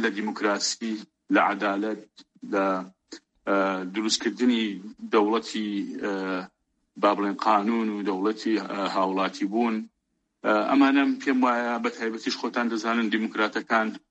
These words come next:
ئە، زۆر بەلایەنەوە گرنگە ئەو بەهایانە، ئە، کە ئەمریکا، ئە، بەرزی کردوتەوە لە، لە دێر زەمانەوە تا ئێستاش خۆی بە پشتیوانی ئەو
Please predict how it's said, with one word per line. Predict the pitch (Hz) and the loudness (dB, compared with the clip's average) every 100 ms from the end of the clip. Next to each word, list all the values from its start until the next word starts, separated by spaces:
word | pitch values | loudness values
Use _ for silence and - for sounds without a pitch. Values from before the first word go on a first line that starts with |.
| - 107 | -6 0
ئە، | 98 101 | 2 0
زۆر | 95 113 107 | 2 2 4
بەلایەنەوە | 107 107 107 107 104 | 2 0 -2 -2 0
گرنگە | 110 107 92 | 0 0 0
ئەو | 107 98 | 0 -2
بەهایانە، | 98 101 95 92 95 90 _ - - - _ | -2 0 0 0 -2 -4 _ -18 -18 -18 _
ئە، | 101 101 98 | 2 4 4
کە | 92 101 98 98 90 - - - | 0 0 0 0 -2 -6 -10 -4
ئەمریکا، | 110 104 104 110 101 | 2 2 2 0 0
ئە، | 90 - - _ - 254 98 98 | -2 -16 -20 _ -8 -4 -2 0
بەرزی | 101 113 98 | 2 2 0
کردوتەوە | 101 98 98 98 104 98 98 87 - 92 - | -4 0 0 0 -2 0 -2 -4 -6 -6 -6
لە، | - 92 | -6 -4
لە | 90 98 | -2 -2
دێر | 95 104 | 2 2
زەمانەوە | - 104 110 98 92 95 - - - - | 2 2 2 2 0 -6 -10 -12 -12 -2
تا | - - | 2 2
ئێستاش | 107 - 101 95 - - _ | 2 0 -2 -2 -8 -10 _
خۆی | 113 104 | 2 2
بە | |
پشتیوانی | 104 - - 104 104 113 107 | 2 -2 2 4 4 2 0
ئەو | 110 | -2